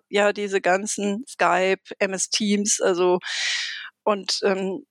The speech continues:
da muss ich ganz ehrlich sagen, da konnte ich mich am Anfang gar nicht, ähm, so gut mit zurechtfinden, aber das hat nichts damit zu tun, dass ich das nicht wollte, sondern es war, glaub ich, bei uns allen, ähm, so ein, so ein Thema. Und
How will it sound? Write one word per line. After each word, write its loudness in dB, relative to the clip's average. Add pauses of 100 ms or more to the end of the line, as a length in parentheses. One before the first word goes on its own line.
(220)
da 2
muss -6
ich -4
ganz 0
ehrlich 2
sagen, 0
da 0
konnte 0
ich 0
mich 2
am -2
Anfang 0
gar 2
nicht, -2
ähm, 0
so -2
gut -6
mit 0
zurechtfinden, 0
aber 2
das 0
hat -2
nichts -2 (140)
damit 0
zu 0
tun, -2
dass 0
ich -6
das -2
nicht -2
wollte, 2
sondern 0 (240)
es 0
war, 4
glaub 2
ich, 0
bei 2
uns -4
allen, 2
ähm, 0 (480)
so 2
ein, -2
so 2
ein 0
Thema. 2
Und -2